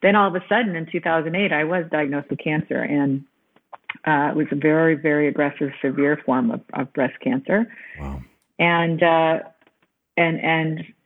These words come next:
Speaker 1: to top everything else off, um, you know, I, I was diagnosed at this time of year thirteen years ago,
Speaker 2: Mm.
Speaker 1: and it was in April, and then, uh, scheduled for a double mastectomy, uh, the day before Mother's Day, so a few weeks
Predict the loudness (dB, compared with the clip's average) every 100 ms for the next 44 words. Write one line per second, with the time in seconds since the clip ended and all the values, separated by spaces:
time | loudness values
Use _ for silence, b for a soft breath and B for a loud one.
0 | -8 -6 0 2 4 2 2 0 -2 -2
1 | -4 -4 -2 0 0 -4 -10 -16 -8 -6
2 | -4 -4 -6 -8 -12 -18 b b b b
3 | b _ _ _ _ _ _ 2 2 2
4 | 2 2 0 2 2 2 0 -4 -8 -6
5 | -6 -6 -4 -6 -4 0 2 2 0 -2
6 | -2 -2 0 0 -2 -4 -6 -6 -8 B
7 | B B -18 -4 0 0 0 0 2 2
8 | 2 0 0 -2 0 0 0 -2 -2 -4
9 | 0 2 2 2 0 0 0 2 0 0
10 | 0 -2 -2 -4 -4 -8 -6 -8 -8 -16
11 | _ -10 -10 -10 -8 -6 0 2 2 0
12 | -2 -2 -2 -2 -4 -4 -6 -8 -2 0
13 | 0 -2